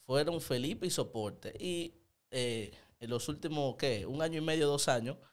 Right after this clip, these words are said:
eh, la gente ha presenciado algunas confrontaciones que hemos tenido. Eh, y normalmente nos mandaban un fuetazo y uno venía y les respondía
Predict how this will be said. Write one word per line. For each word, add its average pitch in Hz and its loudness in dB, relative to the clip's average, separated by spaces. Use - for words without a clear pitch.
eh, 120 2
la 123 4
gente 151 2
ha 160 4
presenciado 143 6
algunas 135 4
confrontaciones 135 0
que 123 -2
hemos 120 -4
tenido. 127 -4
Eh, 107 -2
y - -6
normalmente 127 -2
nos 147 2
mandaban 156 10
un 170 6
fuetazo 165 12
y 123 2
uno 151 8
venía 160 10
y 147 8
les 127 6
respondía 127 6